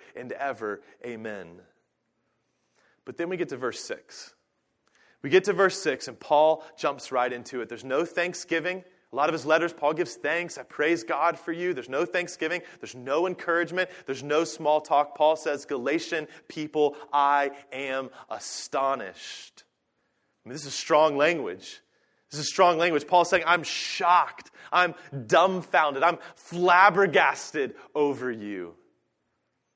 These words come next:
I mean, Paul's fired up here just to jump into this. These people he cares about, just to say from the very beginning, "I am astonished." Now, what is he ap-, astonished by? He tells us, "Because the Galatians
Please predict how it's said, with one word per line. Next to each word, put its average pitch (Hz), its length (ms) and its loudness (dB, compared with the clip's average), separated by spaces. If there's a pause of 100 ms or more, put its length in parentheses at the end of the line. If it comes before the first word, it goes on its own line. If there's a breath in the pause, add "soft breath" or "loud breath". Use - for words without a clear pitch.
(100)
I - 20 -12
mean, 156 120 -6
Paul's 190 420 4 (180 loud breath)
fired 190 400 6
up 208 160 6
here 151 160 2
just 175 140 -2
to 196 80 -4
jump 151 400 2
into 190 320 -4
this. 135 140 -4
These 160 120 -6
people 220 360 -6
he 196 180 -4
cares 175 300 -2
about, 156 180 0
just 180 140 -10
to 170 60 -10
say 190 220 4
from 185 140 -4
the 156 100 -4
very 175 320 2
beginning, 160 460 -2
"I 180 400 2 (260 loud breath)
am 165 400 -4 (180 loud breath)
astonished." - 1300 -6 (1500)
Now, 117 80 -12
what 160 120 0
is 160 80 -8
he 170 100 -4
ap-, 151 220 -6
astonished 147 600 -4
by? 127 240 2
He 131 80 -6
tells 117 340 -4
us, 110 80 -12
"Because 120 240 -14
the 113 100 -12
Galatians 139 800 -8